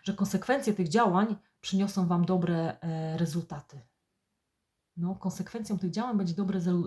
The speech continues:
rezultat. Tak chciałam właśnie powiedzieć. Macie sprawiedliwość? Super. E, kochani, jest dobrze, jest grubo, jest w ogóle bardzo ciekawie, kochane strzelce.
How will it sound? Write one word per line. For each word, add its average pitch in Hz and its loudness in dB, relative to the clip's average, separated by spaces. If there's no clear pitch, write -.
rezultat. 165 -2
Tak 190 -8
chciałam 170 -4
właśnie 160 -6
powiedzieć. 156 -8
Macie 185 -6
sprawiedliwość? 185 0
Super. 196 -4
E, 185 6
kochani, 190 6
jest 190 4
dobrze, 175 2
jest 165 -2
grubo, 175 0
jest 185 -2
w 180 -2
ogóle 180 -2
bardzo 208 2
ciekawie, 170 6
kochane 170 0
strzelce. 190 -4